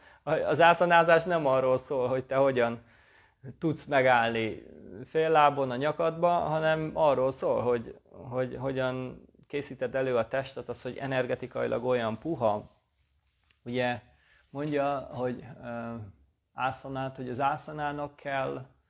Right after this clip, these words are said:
egyszerre puhának és ké-, szilárdnak és kényelmesnek lennie. Stiram sukham asanam. Mondja, hogy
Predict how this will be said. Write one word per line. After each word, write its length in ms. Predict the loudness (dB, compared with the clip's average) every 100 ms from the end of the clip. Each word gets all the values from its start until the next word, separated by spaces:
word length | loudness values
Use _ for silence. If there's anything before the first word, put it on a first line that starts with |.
| _ _ _ _ _
egyszerre 960 | -12 -12 -8 -4 -2 0 0 -2 -10 _ _ _ _ _ _ _ _ _ _ _ _ _ _ _
puhának 600 | 0 4 6 4 2 -2 -4
és 160 | -8
ké-, 440 | -6 -6 -4 -6 -6
szilárdnak 560 | -2 4 6 4 -4
és 160 | -8 -10
kényelmesnek 720 | -10 -8 -8 -10 -12 -16 -20
lennie. 520 | -18 -18 -16 -18 -20 _ _ _ _ _ _ _ _ _ _ _ _ _ _ _ _ _ _
Stiram 480 | -20 -2 0 0 -2
sukham 420 | -6 -10 -8 -10
asanam. 720 | -6 -8 -8 -14 -16 -18 -20 _ _ _ _ _ _ _ _
Mondja, 360 | -14 -10 -8 -8
hogy 260 | -10 -12